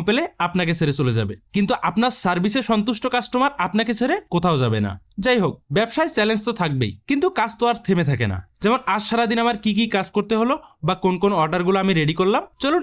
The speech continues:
এক নজরে দেখে নেওয়া যাক। দুই দিন আগে, গত বৃহস্পতিবার,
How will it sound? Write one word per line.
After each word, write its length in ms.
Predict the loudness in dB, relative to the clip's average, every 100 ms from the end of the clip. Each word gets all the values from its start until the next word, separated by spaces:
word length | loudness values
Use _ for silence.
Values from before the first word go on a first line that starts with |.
| -2
এক 140 | -2 0
নজরে 280 | 0 0 0
দেখে 260 | 0 2
নেওয়া 180 | 0 0
যাক। 100 | -4 -10 _
দুই 160 | 0 2
দিন 140 | 2 0
আগে, 220 | -2 -4 -8 -16 -4
গত 140 | -2 0
বৃহস্পতিবার, 640 | 2 0 0 0 2 0